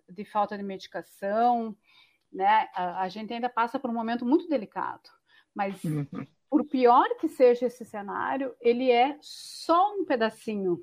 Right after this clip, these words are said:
Speaker 1: da história. Porque nós teremos que, que poder entender, eh, bebês que nasceram e nunca viram pessoas.
Speaker 2: É.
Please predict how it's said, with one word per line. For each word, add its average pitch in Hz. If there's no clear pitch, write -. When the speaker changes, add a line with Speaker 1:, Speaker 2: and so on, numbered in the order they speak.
Speaker 1:
da 190
história. -
Porque 247
nós 254
teremos 254
que, 254
que 240
poder 240
entender, 220
eh, 208
bebês 240
que 269
nasceram 233
e 233
nunca 294
viram 240
pessoas. 202
Speaker 2:
É. 139